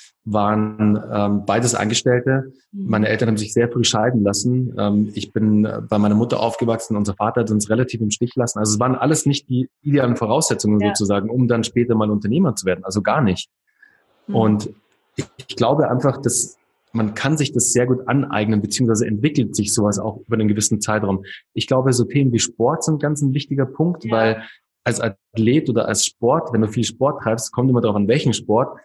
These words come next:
Speaker 1: entwickelst du einen gewissen Ehrgeiz.
Speaker 2: Mhm.
Speaker 1: Und Ehrgeiz ist, glaube ich, einer der Grundelemente eines Unternehmers, diesen
Speaker 2: Mhm.
Speaker 1: Ehrgeiz zu haben, etwas
Speaker 2: Ja.
Speaker 1: bewegen zu wollen, etwas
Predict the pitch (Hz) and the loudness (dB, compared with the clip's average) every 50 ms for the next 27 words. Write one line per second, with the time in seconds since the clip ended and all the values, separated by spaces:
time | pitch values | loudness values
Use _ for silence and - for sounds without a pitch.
0 | _ _ _ - 113 107 127 131 127 127 123 - 123 117 113 113 120 120 - 123 | _ _ _ -4 -2 0 0 0 0 0 0 2 2 2 2 2 0 0 0 -2
1 | 117 - 117 113 117 113 110 95 92 90 - - - - - - 220 202 220 233 | -2 0 2 0 2 2 0 0 0 0 -2 -6 -10 -8 -6 -4 -2 0 0 0
2 | 277 - 117 104 101 - - - - 139 147 143 147 135 131 - - - 123 - | 0 0 0 -2 -2 -4 -6 -4 -2 -2 -2 0 0 -2 -2 -2 -4 -6 -6 -4
3 | - 120 117 117 123 120 - - - - _ _ _ - - 123 131 135 127 120 | 0 0 0 0 0 -2 -4 -6 -16 -20 _ _ _ -4 -2 0 2 2 2 4
4 | 120 117 113 117 - - - - 123 117 143 160 147 - - 120 113 107 113 117 | 2 2 2 0 -4 -8 -6 -2 0 2 2 2 0 0 0 2 2 4 4 2
5 | 117 117 120 - 113 117 113 104 113 113 104 117 110 113 123 123 110 101 98 - | 2 0 -2 -2 0 0 0 0 -2 -2 -2 0 2 2 4 4 2 2 0 -2
6 | - - - _ _ - 110 104 107 104 95 92 92 - _ _ - 120 131 135 | -6 -8 -12 _ _ -4 0 2 2 2 0 -2 -4 -12 _ _ -2 0 0 2
7 | 127 127 117 - - - - 104 104 113 107 104 104 107 113 - 117 104 98 - | 2 0 0 -2 -4 -6 -4 -2 0 0 2 2 0 0 -2 -2 -2 -2 0 0
8 | 117 104 123 135 143 135 127 - - - 107 104 104 104 - 104 - 110 107 104 | 2 2 4 4 4 4 2 0 0 -2 -2 0 0 0 0 -2 -2 -2 0 0
9 | - - | -2 -4